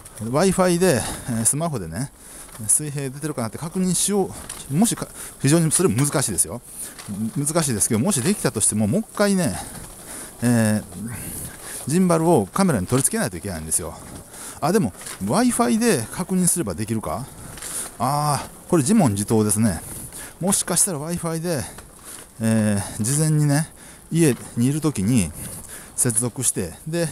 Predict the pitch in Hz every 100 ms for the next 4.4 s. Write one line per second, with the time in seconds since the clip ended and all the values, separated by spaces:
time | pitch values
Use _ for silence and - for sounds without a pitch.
0 | - - - - - 117 117 165 175 170
1 | 185 175 110 85 71 92 101 85 - -
2 | - - - - 120 202 - 240 247 180
3 | 175 202 202 80 - 107 170 175 196 -
4 | 101 - 82 76